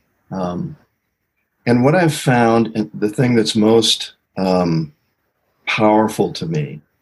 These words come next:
um, by the way, Heidi is on the call over here, and, and, uh, we work together here in Oregon. And I was just sharing with her, um, that the power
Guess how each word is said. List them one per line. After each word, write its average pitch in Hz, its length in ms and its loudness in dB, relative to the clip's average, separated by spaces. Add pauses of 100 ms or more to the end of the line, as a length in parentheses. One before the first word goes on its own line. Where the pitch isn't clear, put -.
(1200)
um, 92 500 0 (560)
by 113 80 2
the 110 60 4
way, 101 160 4
Heidi 110 420 4
is 98 460 0
on 98 180 0
the 95 100 -4
call 90 600 -2
over 90 260 -6
here, 95 540 -2
and, 82 400 -4
and, 160 340 -4 (140)
uh, 117 260 -2
we 101 140 0
work 101 300 -2
together 90 320 0
here 90 220 -4
in 85 100 -4
Oregon. 101 540 -2 (840)
And 98 120 -2
I 101 80 2
was 107 200 2
just 107 140 2
sharing 101 340 2
with 90 180 -2
her, 110 440 2 (420)
um, 87 440 -4 (1120)
that 117 340 0 (480)
the - 220 -8
power 107 800 -8